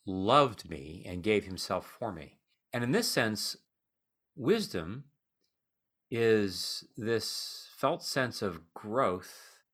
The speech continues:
in relationship between me and the King that is expressed most powerfully and consistently in my relationships w-, of, uh, with people in his body.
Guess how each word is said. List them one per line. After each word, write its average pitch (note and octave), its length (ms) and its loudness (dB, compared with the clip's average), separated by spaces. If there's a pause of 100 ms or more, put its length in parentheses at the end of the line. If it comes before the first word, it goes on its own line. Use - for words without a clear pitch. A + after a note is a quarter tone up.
(180)
in D3+ 200 0
relationship C#3 920 -4 (480)
between G#2 680 -4 (760)
me C#3+ 420 -2
and G#2 140 -8
the F2 60 -10
King C#2 400 -12 (1400)
that B2 340 4
is A#2 180 2
expressed - 920 0 (100)
most C3+ 640 4 (460)
powerfully C#3+ 680 4
and G#2 140 -6
consistently G2+ 880 -6 (800)
in B2+ 100 2
my A#2 140 4
relationships A2+ 920 2
w-, - 180 -10 (160)
of, A#2+ 400 4
uh, A#2+ 160 2
with A#2+ 200 2
people B2+ 320 -4
in B2+ 180 -2
his A2 180 -2
body. C3+ 560 -2